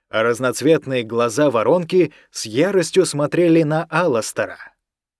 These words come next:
"Все, что ты мне говорил, было ложью! Ты лгал про магистериум!" "Я не сказал ни слова лжи про магистериум!" сорвался Алластер. "Отправиться туда было худшее, что могло с тобой случиться.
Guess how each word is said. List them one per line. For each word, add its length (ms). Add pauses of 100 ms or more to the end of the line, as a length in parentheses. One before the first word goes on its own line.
(140)
"Все, 280
что 160
ты 140
мне 140
говорил, 460
было 280
ложью! 480 (540)
Ты 140
лгал 340
про 160
магистериум!" 800 (880)
"Я 360
не 180
сказал 420
ни 140
слова 440
лжи 360
про 180
магистериум!" 760 (600)
сорвался 680
Алластер. 540 (580)
"Отправиться 800
туда 380
было 320
худшее, 440
что 180
могло 280
с 80
тобой 260
случиться. 560